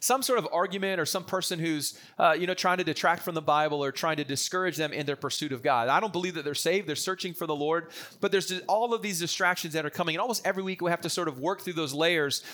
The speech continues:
in order to get to the truth, uh, of the Word of God. And, and because of that, they get confused, they get distracted, and this person is struggling in a lot of different ways. Uh, and it's honestly, I believe, kept them from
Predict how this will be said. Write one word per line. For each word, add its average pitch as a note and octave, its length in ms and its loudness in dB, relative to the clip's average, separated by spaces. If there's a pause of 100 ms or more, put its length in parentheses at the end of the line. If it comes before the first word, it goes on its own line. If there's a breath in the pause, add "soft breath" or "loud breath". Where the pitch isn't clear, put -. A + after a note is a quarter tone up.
(140 loud breath)
in E3+ 100 2
order F#3 240 2
to - 140 -2
get E3+ 260 0
to E3 160 0
the D3+ 80 -2
truth, F3 420 -2 (180 loud breath)
uh, E3+ 180 8
of E3+ 160 4
the F3 80 2
Word E3 180 2
of D#3+ 140 0
God. F3 280 4
And, F#3 260 0 (260 loud breath)
and G#3 160 4
because B3 400 4
of A3+ 80 2
that, G3 220 4
they G3 100 2
get G3 140 -2
confused, G#3+ 520 -2
they F#3+ 80 2
get F3+ 160 -4
distracted, G3 720 2
and D#3 160 -4 (260 loud breath)
this F#3 160 4
person G#3+ 340 2
is F#3+ 120 2
struggling G3+ 520 4
in E3+ 60 0
a E3 60 4
lot F3 200 4
of F3+ 80 0
different D#3+ 300 -2
ways. F3+ 500 4 (300 loud breath)
Uh, F3 240 8
and F#3+ 100 4
it's - 260 -2
honestly, G3 400 4
I E3 140 6
believe, F3+ 340 0
kept A3+ 380 0
them E3 260 0
from D#3+ 640 2